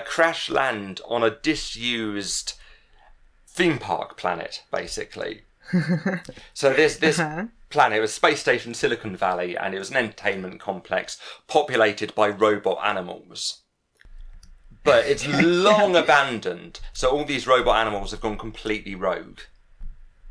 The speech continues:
Speaker 2: Yeah.
Speaker 1: When you crash into it, um, the astronaut, he gets knocked out, and the robot gets smashed to smithereens, but its, um, I guess mother chip, um,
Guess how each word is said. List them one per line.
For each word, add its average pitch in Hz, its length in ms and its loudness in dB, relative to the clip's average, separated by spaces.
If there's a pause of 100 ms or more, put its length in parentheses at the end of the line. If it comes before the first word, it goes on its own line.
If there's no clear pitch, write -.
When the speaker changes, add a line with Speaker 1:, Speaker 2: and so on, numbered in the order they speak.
(160)
Speaker 2:
Yeah. 147 240 0 (120)
Speaker 1:
When 170 220 2
you 180 100 2
crash 143 320 -2
into 147 380 -4
it, - 300 -4 (340)
um, 113 520 2 (880)
the 113 500 0
astronaut, 135 680 2
he 131 100 -10
gets 123 220 2
knocked 151 320 2
out, 101 240 0 (280)
and 123 240 -2
the 131 120 -2
robot 135 500 6
gets 104 200 -4
smashed 160 340 -2
to - 80 -10
smithereens, 120 760 -4
but 110 200 2
its, - 400 -2
um, 104 640 2 (520)
I - 40 -18 (580)
guess 127 140 -6
mother 127 340 4
chip, - 460 -6 (520)
um, 104 440 2